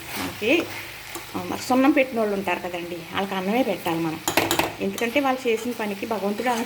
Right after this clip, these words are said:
చూసుకుంటాడు. ధర్మం మనకి ఏంటి, దానికి ముడిపడి ఉండకపోతే దేవుడు చూస్తూ ఊరుకోడండి. దానికి దేవు-, దేవుడు చూసుకుంటాడు. మనకి సున్నం పెట్టారని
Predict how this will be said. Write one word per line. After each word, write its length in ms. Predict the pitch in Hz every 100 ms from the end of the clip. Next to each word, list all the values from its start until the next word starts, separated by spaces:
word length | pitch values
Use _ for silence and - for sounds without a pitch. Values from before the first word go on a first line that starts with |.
| 220
చూసుకుంటాడు. 500 | 214 - 202 190 160 - - - - - -
ధర్మం 320 | 220 226 320 320
మనకి 280 | 285 269
ఏంటి, 160 | 240 233
దానికి 540 | 220 220 220 220 214 226 - - - 208
ముడిపడి 340 | 233 285 262
ఉండకపోతే 760 | 220 208 - 214 196 254 359 - - - - - - -
దేవుడు 280 | 233 254 277
చూస్తూ 440 | 311 269 254 -
ఊరుకోడండి. 720 | 285 233 214 233 196 175 165 160 - - - - - - - - -
దానికి 260 | 226 262 240
దేవు-, 300 | 226 220 220
దేవుడు 280 | 226 240
చూసుకుంటాడు. 760 | 285 214 - 196 185 175 170 196
మనకి 320 | 214 - 254
సున్నం 300 | 262 262 294
పెట్టారని 680 | 285 - 240 233 247 339